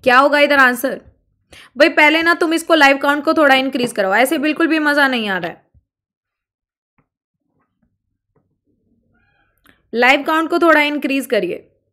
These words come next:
अभी इसको लाइक करिए और शेयर करिए, अपने जितने भी दोस्त वगैरह हैं तुम्हारे उनके साथ में शेयर करो फटाफट से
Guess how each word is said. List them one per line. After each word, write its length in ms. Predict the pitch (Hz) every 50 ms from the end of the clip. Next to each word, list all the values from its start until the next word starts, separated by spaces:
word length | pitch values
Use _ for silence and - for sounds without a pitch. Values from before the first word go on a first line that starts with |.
| _ _ _ _ _ _ _ _ _ _ -
अभी 240 | 226 220 247 311 330
इसको 240 | 330 330 - 320 320
लाइक 300 | 320 285 269 285 311 285
करिए 280 | - 311 311 285 330 339
और 120 | 339 339 330
शेयर 300 | - - 208 240 311 311
करिए, 280 | - 277 262 262 277
अपने 400 | 277 285 285 285 269 285 302 311 302 -
जितने 340 | 202 202 226 - 254 277 277
भी 100 | 277 269
दोस्त 300 | 214 233 254 277 277 277
वगैरह 320 | 277 262 269 269 262 254 262
हैं 160 | 262 262 247
तुम्हारे 320 | - 254 233 233 233 262
उनके 220 | 269 254 247 269 269
साथ 260 | 277 247 233 233 254
में 80 | 262 277
शेयर 260 | - 269 240 247 -
करो 260 | - 214 190 180 170 -
फटाफट 420 | 262 254 247 269 277 277 277 226 220
से 140 | - 196